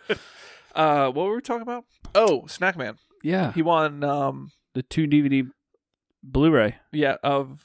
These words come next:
Speaker 1: The Fast and the Furious and Too Fast, Too Furious.
Speaker 2: The best
Speaker 1: So,
Speaker 2: two movies of the
Speaker 1: yep.
Speaker 2: series.
Speaker 1: We'll get those mailed out to you,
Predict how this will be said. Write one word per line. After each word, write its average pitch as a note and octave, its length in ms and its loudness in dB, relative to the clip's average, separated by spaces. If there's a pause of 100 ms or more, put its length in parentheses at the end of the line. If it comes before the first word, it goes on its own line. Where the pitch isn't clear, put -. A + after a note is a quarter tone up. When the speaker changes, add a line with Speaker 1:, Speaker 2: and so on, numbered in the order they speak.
(140)
Speaker 1:
The D3 140 -2
Fast E3 180 0
and F3 100 -10
the - 40 -20
Furious F3 240 -2
and C#3 100 -12
Too D#3 140 -2
Fast, C3+ 240 -2
Too C3 80 -10
Furious. - 420 -8
Speaker 2:
The D3 80 0
best D3+ 220 4
Speaker 1:
So, C3 60 -6
Speaker 2:
two D#3 120 4
movies B2+ 320 2
of A2+ 120 -2
the A#2 40 -10
Speaker 1:
yep. C3 140 -2
Speaker 2:
series. A2+ 400 -4
Speaker 1:
We'll C3+ 140 -8
get C3 120 -4
those B2+ 180 -2
mailed B2+ 240 -6
out C3 180 -6
to - 100 -10
you, C#3 260 -4